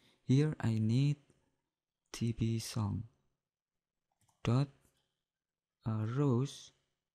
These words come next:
dot rows zero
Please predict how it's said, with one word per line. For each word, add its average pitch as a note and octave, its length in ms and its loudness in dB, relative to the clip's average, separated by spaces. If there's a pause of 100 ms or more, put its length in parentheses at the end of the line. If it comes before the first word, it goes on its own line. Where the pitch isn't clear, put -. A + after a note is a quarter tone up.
(2250)
dot - 300 -2
rows C3 460 0 (720)
zero B2+ 520 2